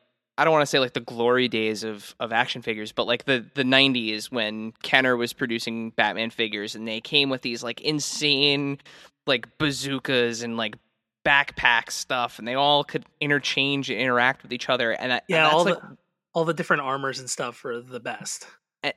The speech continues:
Speaker 1: and that's, I, I love this figure line because it really kind of captures that essence of, like, what made toys so cool when we were kids.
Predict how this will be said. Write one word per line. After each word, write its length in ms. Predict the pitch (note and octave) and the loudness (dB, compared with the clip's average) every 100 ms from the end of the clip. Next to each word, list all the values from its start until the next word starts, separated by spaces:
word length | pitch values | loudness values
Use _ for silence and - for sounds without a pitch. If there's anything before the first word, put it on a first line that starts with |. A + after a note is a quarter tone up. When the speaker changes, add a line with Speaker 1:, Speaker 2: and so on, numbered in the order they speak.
| _ | _
Speaker 1:
and 180 | F3 E3+ | 0 0
that's, 280 | F3+ F#3+ - | 0 -2 -6
I, 140 | E3 D#3+ | -4 -4
I 140 | D#3 D#3+ | -4 -8
love 520 | D3 D3 D#3 F3 D#3+ | -6 2 4 4 2
this 260 | D#3+ D3 | -2 0
figure 360 | - D#3+ F3+ F3 | -2 -2 0 0
line 260 | C3 A2 A2 | 0 -4 -4
because 240 | A#2+ C#3 | -8 -6
it 80 | - | -6
really 300 | C#3 D3 D3 | -4 -2 -2
kind 200 | - D3 | -2 -4
of 120 | - | -4
captures 680 | - B2+ C#3+ - B2 A2 G#2+ | 2 4 4 2 -2 -2 -2
that 280 | A#2+ A2 - - | 0 0 -2 -4
essence 460 | B2+ - G#2+ A2 | -4 -4 -8 -8
of, 160 | G#2+ A2+ | -10 -10
like, 160 | G#2 | -12
what 320 | G2+ A2 A#2+ - | -8 -4 -4 -4
made 320 | A#2+ A2+ G#2+ _ _ _ | -8 -8 -12 _ _ _
toys 280 | - B2 B2 | -2 0 0
so 140 | A#2+ | -6
cool 240 | - D3+ C#3+ | -4 -2 -2
when 100 | G2+ | -4
we 80 | |
were 80 | G2+ | -8
kids. 540 | G#2+ F#3 - - - | -4 -4 -4 -8 -16